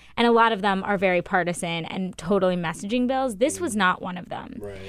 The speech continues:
Speaker 1: And, w-, I mean, we saw all of the women in the Senate come together with, like, letters and pressure on McConnell to bring it up, and it just was sitting there. And it was, like, little technical things that ended up getting hashed out, but
Speaker 2: So let me, let me just ask you a quick que-,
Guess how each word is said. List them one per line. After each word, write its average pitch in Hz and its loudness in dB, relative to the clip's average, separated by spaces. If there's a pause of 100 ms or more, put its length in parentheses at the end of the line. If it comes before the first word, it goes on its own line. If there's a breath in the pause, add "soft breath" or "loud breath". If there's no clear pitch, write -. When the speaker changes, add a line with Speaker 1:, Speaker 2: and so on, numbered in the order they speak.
(260 loud breath)
Speaker 1:
And, 262 4 (140)
w-, 247 -8
I 277 4
mean, 269 4
we 254 2
saw 240 0 (100)
all 302 6
of 233 -4
the 254 2
women 240 2
in 220 -2
the 214 0
Senate 202 0 (120)
come 220 -2
together 208 0
with, 190 -2
like, 202 -10
letters 262 4
and 202 -6
pressure 220 -4
on 208 -6
McConnell 240 -4
to 226 -4
bring 214 -2
it 214 0
up, 302 4 (300 loud breath)
and 240 -4
it 269 -14
just 349 -2
was 302 -10
sitting 359 -2
there. 196 -2
And 240 0
it 240 2
was, 226 -4
like, 233 -2
little 349 2
technical 285 0
things 254 2 (400 loud breath)
that 226 2
ended 254 2
up 233 2
getting 226 -2
hashed 202 -2
out, 240 4
but 208 4 (300 soft breath)
Speaker 2:
So 254 0
let 277 -2
me, 330 2
let 233 -12
me 269 -4
just - -12
ask 214 -6
you 175 -8
a 156 -12
quick 131 -10
que-, - -16